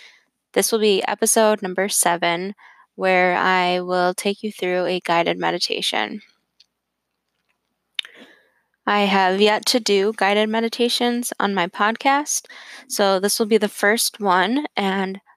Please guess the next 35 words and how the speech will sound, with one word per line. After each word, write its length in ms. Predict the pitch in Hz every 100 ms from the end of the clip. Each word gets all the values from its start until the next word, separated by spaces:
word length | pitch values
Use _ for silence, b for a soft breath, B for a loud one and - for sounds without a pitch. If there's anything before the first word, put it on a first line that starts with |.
| -
I 280 | 190 185 185
anticipate 760 | 190 190 208 - 220 220 208 -
to 340 | - 202 196
share 420 | 196 - 190 185
many 240 | 196 208 220
more 240 | 214 247
with 220 | 202 -
you 100 | -
all. 220 | - - - B B B B
So 240 | - 214 214
if 180 | 214
you 100 | 226 214
enjoy 360 | 196 196 190
this 200 | 196 190
practice, 840 | - - 202 - 226 220 220 - - B B
please 240 | - 202 -
feel 240 | 196 185
free 540 | - - 185 185 185 -
to 440 | - 180 175 175 - B B -
like, 500 | 214 208 202 - -
comment, 580 | - 190 185 180 180 - -
or 260 | 190 185 180
share 520 | - 190 175 180 190
and 340 | 196 180 180
let 140 | 175 165
me 120 | 185
know 160 | 180
your 200 | 180 185
feedback. 640 | 185 - 180 - 165 170 - B B B
It 140 | - 175
is 320 | 175 175 - -
very 240 | 185 185
valuable 480 | 180 - - - -
to 180 | - -
me. 220 | -